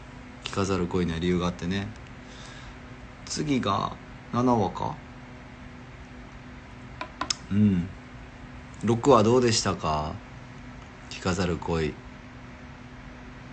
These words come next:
すごくね、みんなの恋模様だったり、心が。そして、俊の人生も、こう、だんだん明らかになってね、きましたね。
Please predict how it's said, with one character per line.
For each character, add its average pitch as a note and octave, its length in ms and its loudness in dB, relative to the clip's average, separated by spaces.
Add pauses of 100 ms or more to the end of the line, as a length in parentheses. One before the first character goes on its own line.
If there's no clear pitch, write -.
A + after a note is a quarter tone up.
(520)
す - 220 0
ご B2+ 160 10
く G2 140 4
ね、 F2 260 4 (380)
み G2+ 120 6
ん G2+ 80 8
な F2+ 240 4 (1080)
の F2 280 0 (580)
恋 G#2+ 240 8
模 G#2+ 180 10
様 G2+ 140 10
だ F2 120 2
っ F2 40 2
た - 160 -2
り、 F2 120 2 (300)
心 G2 380 6
が。 D#2+ 180 4 (560)
そ - 120 -2
し G#2 100 4
て、 G2 480 6 (480)
俊 B2 720 8
の F#2+ 80 4
人 A2+ 240 6
生 G2+ 240 6
も、 E2 300 2 (720)
こ E2 240 -4
う、 - 20 -6
だ F2 100 2
ん F2 100 2
だ E2+ 160 4
ん E2 60 -2 (1500)
明 A#2+ 80 12
ら G#2 80 10
か F2+ 140 4
に E2+ 100 4
な E2 80 4
っ D#2+ 60 -2
て - 160 -6
ね、 E2 200 4
き - 180 -6
ま E2+ 100 4
し - 100 -2
た D2+ 120 -2
ね。 D2+ 220 0